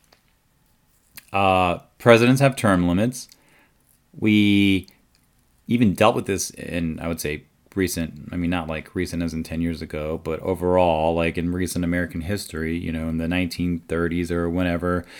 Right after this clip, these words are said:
when they modified the, uh, Constitution to, uh,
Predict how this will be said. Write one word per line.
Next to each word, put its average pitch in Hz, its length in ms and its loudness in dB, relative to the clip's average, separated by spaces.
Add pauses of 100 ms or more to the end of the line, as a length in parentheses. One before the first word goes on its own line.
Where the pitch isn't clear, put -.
(360)
when 87 560 0 (720)
they 87 840 2
modified 90 760 2
the, 85 580 0 (480)
uh, 85 280 0
Constitution 95 680 0
to, 87 760 2 (340)
uh, 80 560 -4